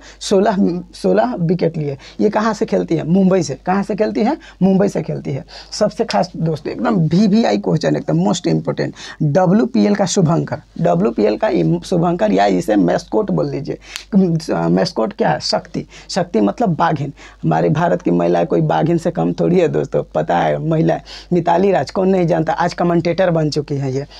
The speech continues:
मिताली राज भारत में, पूरे world में, world में famous है। तो मिताली राज उसी हरमनप्रीत कौर है, स्मृति मंधाना है, बहुत सी महिलाएं, शेफाली वर्मा जिसे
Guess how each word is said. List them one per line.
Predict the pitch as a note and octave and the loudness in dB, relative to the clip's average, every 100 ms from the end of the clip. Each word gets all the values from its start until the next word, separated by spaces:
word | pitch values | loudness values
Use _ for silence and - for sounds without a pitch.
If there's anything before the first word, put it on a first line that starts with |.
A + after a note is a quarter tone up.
| - F3 | -4 -2
मिताली | E3 D#3+ F3 | 0 0 2
राज | E3 D3 D3+ | 2 0 0
भारत | E3+ E3 E3 | 0 0 0
में, | |
पूरे | D#3+ F3 | 0 2
world | D#3+ F#3 G3 | 4 4 2
में, | F#3 F#3 - | 2 0 0
world | E3+ F3 F#3+ | 2 2 2
में | F3 F3 | 2 0
famous | E3+ C#3+ C#3+ - | -2 -4 -4 -8
है। | B2 - - | -10 -14 -6
तो | - | 0
मिताली | F3 F3+ F3 F#3+ | 2 2 2 2
राज | G3 F#3+ | 2 0
उसी | E3 G#3 | -2 -2
हरमनप्रीत | E3+ D#3+ D#3 E3 F3+ F#3+ | 0 2 0 0 0 0
कौर | - F3 | 0 0
है, | F#3+ - - | -2 -10 -8
स्मृति | E3 F#3 F3+ F#3 | -4 0 0 2
मंधाना | G3 F3+ E3 F3 | 2 2 0 0
है, | F3+ | -2
बहुत | F3 A3 | -2 0
सी | A#3 | 0
महिलाएं, | G#3+ G3 G3 F#3+ | 2 4 2 2
शेफाली | F#3 - E3+ F#3 | 0 0 2 2
वर्मा | F3 E3+ F3 | 2 2 2
जिसे | E3 E3 F3+ E3 | 0 0 0 0